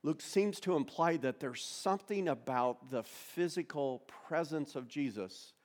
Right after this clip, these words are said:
after his resurrection that is qualitatively different than, than his likeness before the resurrection. He, they clearly,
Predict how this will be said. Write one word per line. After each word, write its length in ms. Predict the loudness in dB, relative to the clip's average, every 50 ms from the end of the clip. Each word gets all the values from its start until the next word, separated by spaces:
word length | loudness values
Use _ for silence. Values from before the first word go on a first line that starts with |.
| _ _ _ _ _ _ _ _ _ _ 0
after 360 | 0 0 0 0 -2 0 0
his 160 | 0 0 0
resurrection 680 | -2 -2 -2 -2 -2 0 0 -2 -2 -4 -8 -8 -8 -6 -4
that 160 | -4 -2 -2
is 140 | -4 -6 -10
qualitatively 1120 | -16 -20 -18 -6 -2 -2 0 0 -2 -4 -2 -2 -2 0 0 -2 -4 -4 -6 -6 -6 -6 -8 _ _
different 600 | -2 -2 -2 0 -4 -6 -6 -6 -10 _ -20 -20 _ _ _ _ _ _ _ _ _ _ _ _ _ _ _ _
than, 460 | -6 -2 0 0 0 0 -2 -2 -6 -10 -16 _ _ _ _ _ _ _ _ _ _
than 220 | -4 -2 -2 -2
his 240 | -2 -4 -6 -6 -6
likeness 580 | -6 0 2 2 2 2 -2 -6 -8 -8 -8 -12
before 720 | -10 -10 -10 -10 -10 -10 -6 -4 -2 0 0 -2 -4 -6 -10 -20 _ _ _ _ _ _ -10
the 100 | -8 -6
resurrection. 680 | -6 -6 -8 -8 -10 -10 -10 -12 -14 -16 -16 -16 -16 -18 -20 _ _ _ _ _ _ _ _ _ _ _ _ _ _ _ _ _
He, 500 | _ -6 -6 -4 -4 -4 -4 -6 -8 -10 -16 -20 _ _ _ _ _ _ _
they 120 | -10 -10
clearly, 760 | -10 -10 -6 -2 0 0 2 2 2 2 2 2 -2 -4